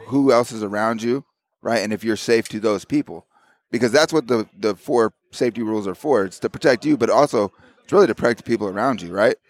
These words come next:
And, and you can extend that into, in, into self-defense training, right? Are you, are you judicious with your,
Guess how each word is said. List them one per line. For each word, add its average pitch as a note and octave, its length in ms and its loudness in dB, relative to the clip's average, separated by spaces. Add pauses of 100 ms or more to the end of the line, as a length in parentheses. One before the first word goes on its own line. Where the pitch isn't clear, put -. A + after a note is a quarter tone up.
(280)
And, A#2+ 320 2
and C3 140 0
you C3+ 80 2
can D3 140 2
extend D3+ 320 -4
that B2+ 140 4
into, G#2+ 360 0 (100)
in, G2+ 180 -4 (100)
into A2 160 -2
self-defense A#2 540 -2
training, G2 260 -6
right? G#2+ 220 -2 (320)
Are A#2+ 140 2
you, B2 360 2
are A2 60 2
you A2+ 160 0
judicious G#2+ 560 0
with B2 180 2
your, G#2 160 0